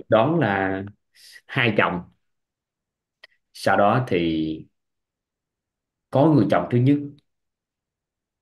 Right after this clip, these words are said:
thì nói thầy bói bón có hai chồng à, nên thôi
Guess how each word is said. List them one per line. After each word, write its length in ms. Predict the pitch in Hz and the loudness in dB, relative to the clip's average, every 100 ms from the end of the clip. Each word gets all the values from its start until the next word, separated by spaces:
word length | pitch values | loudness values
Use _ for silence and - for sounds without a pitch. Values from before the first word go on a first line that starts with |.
| _ _ _ _ _ _ _ _ - | _ _ _ _ _ _ _ _ -10
thì 120 | 85 | -6
nói 460 | 85 98 123 127 127 - | -2 0 0 0 -2 -8
thầy 140 | 87 | -6
bói 220 | 87 95 123 | 0 2 2
bón 220 | 117 139 | 2 0
có 60 | 123 | -2
hai 200 | 98 90 | -2 -4
chồng 200 | 85 78 | -4 -4
à, 200 | 82 82 _ _ _ _ | -8 -10 _ _ _ _
nên 140 | 92 90 | -6 -6
thôi 220 | 98 90 | -2 -2